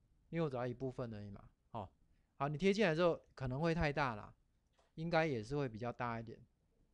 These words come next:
你看，如果你是八百、六百的网页，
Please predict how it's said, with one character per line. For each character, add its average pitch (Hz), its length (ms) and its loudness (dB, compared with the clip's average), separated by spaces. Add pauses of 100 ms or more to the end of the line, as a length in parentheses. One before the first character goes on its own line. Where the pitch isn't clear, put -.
(140)
你 139 140 -2
看， 196 180 8
如 196 80 8
果 170 160 10 (260)
你 139 220 -2
是 180 160 4
八 165 240 8
百、 113 160 6
六 151 180 6
百 104 200 2
的 104 100 -2
网 101 220 -2
页， 127 240 0